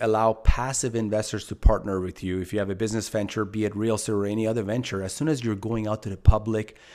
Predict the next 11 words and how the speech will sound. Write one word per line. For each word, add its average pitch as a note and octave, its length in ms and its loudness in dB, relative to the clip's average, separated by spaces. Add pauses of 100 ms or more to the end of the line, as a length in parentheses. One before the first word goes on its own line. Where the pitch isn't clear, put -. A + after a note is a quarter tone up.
(200)
and G#2+ 200 -2
you're G2+ 200 0
raising G2+ 520 0
capital G2+ 520 2
for G#2+ 160 -4
your F#2 160 0
venture, G#2 560 0 (260)
you're B2 160 2
triggering A#2 800 2 (220)
security A2+ 500 2
compliance, G#2 840 0